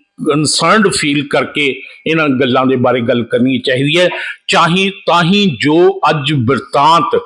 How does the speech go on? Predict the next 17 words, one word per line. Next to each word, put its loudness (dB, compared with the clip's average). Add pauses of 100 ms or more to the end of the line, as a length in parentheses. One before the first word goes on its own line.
(380)
ਸਿੱਖ -2
ਕਮਿਊਨਿਟੀ -4
ਦੇ 0
ਖਿਲਾਫ 0
ਸਿਰਜੇ 0
ਜਾ 2
ਰਹੇ 0
ਹੈਗੇ, -2 (340)
ਜਿਹੜਾ 0
ਬਹੁਤ 0
ਅੱਛਾ -2
ਟਾਈਟਲ -2
ਹੈ 2 (460)
ਕਿ 2
ਸਿੱਖ 0
ਵਿਰੋਧੀ 2
ਬਿਰਤਾਂਤ 0